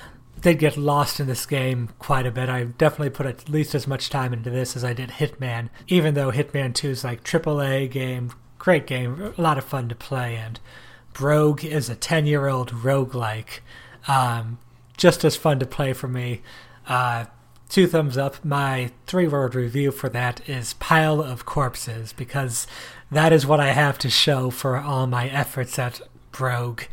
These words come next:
Never got down to level twenty-six to escape with the Amulet of Yendor, or whatever it was, uh, but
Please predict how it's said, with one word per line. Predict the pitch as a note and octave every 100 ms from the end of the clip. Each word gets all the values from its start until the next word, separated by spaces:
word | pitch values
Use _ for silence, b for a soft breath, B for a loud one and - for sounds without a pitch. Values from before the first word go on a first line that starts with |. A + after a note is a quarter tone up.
| B B -
Never | E3 D#3+
got | D#3+ D#3
down | E3 D#3 C#3+
to |
level | C#3 C#3+ C#3
twenty-six | - D3+ B2+ - C#3+ -
to | - C#3 C3 B2+ B2 B B B -
escape | C3+ - - D#3+ -
with | C#3 -
the | C3+ B2+ A#2+ -
Amulet | D3+ C3+ C#3 C3+ A#2+
of | A2
Yendor, | A#2+ C#3 C#3 B2 A#2+ A2+ A#2 A2+
or | A#2
whatever | B2 B2+ B2+ A2+
it | A2
was, | A#2 A#2 A2+ - -
uh, | B2 A#2 A#2
but | C3 B2+